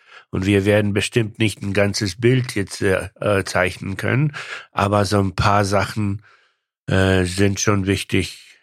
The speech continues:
zu wissen, wie es hier in Deutschland abläuft, ja, weil es ist sehr,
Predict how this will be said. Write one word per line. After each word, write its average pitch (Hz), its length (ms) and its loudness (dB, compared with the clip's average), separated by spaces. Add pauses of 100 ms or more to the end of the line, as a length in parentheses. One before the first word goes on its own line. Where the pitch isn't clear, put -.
(160)
zu 101 260 -2
wissen, 92 400 -2
wie 87 100 -2
es 87 140 -4
hier 92 200 -2
in 90 100 -4
Deutschland 87 480 -2
abläuft, 87 540 -6
ja, 80 260 -4
weil 92 160 0
es - 240 0
ist 98 140 -2
sehr, 101 200 2